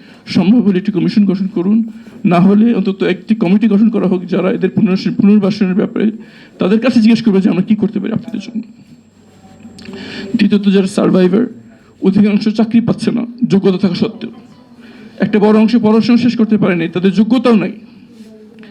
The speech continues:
যারা একটু ছোটখাটো ব্যবসা বা, বা দোকান বা কিছু একটা করার চেষ্টা করছে,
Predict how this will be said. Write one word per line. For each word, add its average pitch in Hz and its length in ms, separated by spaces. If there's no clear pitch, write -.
যারা 185 200
একটু 254 460
ছোটখাটো 208 400
ব্যবসা 208 440
বা, 196 140
বা 175 380
দোকান 196 420
বা 190 140
কিছু 233 200
একটা 247 140
করার 202 160
চেষ্টা 208 260
করছে, 196 380